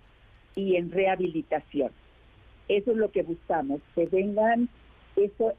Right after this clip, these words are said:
a evaluarla a esos especialistas y junto con el equipo nacional de, de, determinar si Eli puede ser trasladada, porque también lo que dicen las autoridades es que moriría en el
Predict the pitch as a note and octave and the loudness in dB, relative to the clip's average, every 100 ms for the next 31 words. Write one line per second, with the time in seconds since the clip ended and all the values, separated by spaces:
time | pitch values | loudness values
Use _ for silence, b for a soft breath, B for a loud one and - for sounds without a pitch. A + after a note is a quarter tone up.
0 | F#3+ F3 E3+ E3+ F#3+ A#3 B3+ A#3 A3 A#3 | 0 0 2 2 4 2 2 0 0 -2
1 | A3 G#3 - G3 F#3+ F#3+ G3+ A3 - F3 | -2 -4 -4 -6 -2 -2 0 -2 -2 -2
2 | G3 - - - - G3 F#3 C4 D4+ A3+ | -2 -10 -20 -20 -10 -8 -2 0 2 0
3 | F#3 F3 E3+ E3 D#3+ - G#3+ - G3+ F#3+ | -2 0 0 0 0 0 -2 0 -2 0
4 | F#3+ G#3+ G3+ G#3+ F3 D3 - _ - - | -2 0 0 2 0 0 -4 _ -20 -20
5 | - - - E3+ F3+ - - F3+ - F3+ | -20 -18 -6 -2 -2 -2 -4 0 0 0
6 | F3+ F#3 F3+ F3+ F3 F#3 A3+ A3 - - | 0 0 -2 -2 -4 -2 0 0 -4 -14
7 | - G3 F#3 F#3 F#3+ G3 F3+ E3 E3 E3+ | -6 0 2 2 -2 -4 0 2 2 -2
8 | - E3 D#3 E3 - D#3 D3+ D#3+ E3+ G#3 | 0 0 0 -2 -4 -2 -2 0 2 2
9 | A3 D#3 - - - - - E3+ F3 - | 0 -2 -6 -16 -20 -12 -4 -4 -4 -2
10 | E3+ E3+ F#3+ F#3+ G3 F#3 F3+ F#3 F3 F#3 | -2 0 0 0 0 2 2 0 -2 -2
11 | F#3+ F#3 G#3 G3 G3+ G3 G3 G3+ - E3+ | -2 -2 0 2 2 4 2 -2 -2 -2
12 | - D#3+ D#3+ D3+ D3 C#3+ D3+ D#3 D3+ D3+ | 0 -2 0 2 2 4 4 4 2 2
13 | D3 | 2